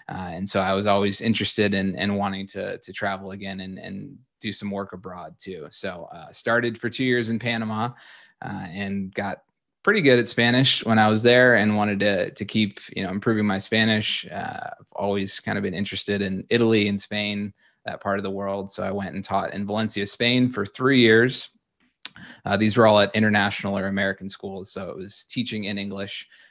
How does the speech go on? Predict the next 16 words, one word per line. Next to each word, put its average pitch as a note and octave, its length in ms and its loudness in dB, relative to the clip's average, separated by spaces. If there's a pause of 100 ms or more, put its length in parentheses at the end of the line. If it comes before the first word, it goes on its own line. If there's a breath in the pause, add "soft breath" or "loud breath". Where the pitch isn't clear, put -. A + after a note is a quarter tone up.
(160 soft breath)
uh, - 220 -14
to G2+ 240 -6
students G2 540 -10
that, F#2 320 -10
that - 200 -12
were, F#2 200 -12 (180)
you F#2 120 -18
know, E2 100 -18
either F#2+ 240 -10
English G2+ 340 -6
speakers C#3 460 2
or A2 80 2
wanting G#2+ 260 0
to G#2+ 120 -10
learn G2 200 -4
English. F#2+ 480 -6